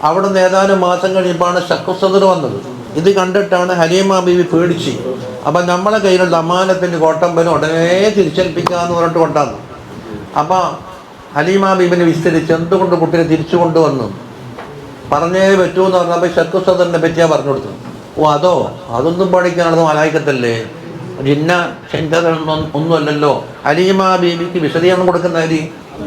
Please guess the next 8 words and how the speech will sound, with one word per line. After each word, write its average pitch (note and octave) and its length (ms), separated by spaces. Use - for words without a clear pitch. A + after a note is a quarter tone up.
ആമിന E3 240
ബീബി. A2+ 220
ഇനി, D#3 380
"അഖശൈതുമ G#3 640
അലൈഹി G3 420
ശൈത്താൻ?" G3 400
കല്ല, G3+ 360
വല്ലാഹി, F3 680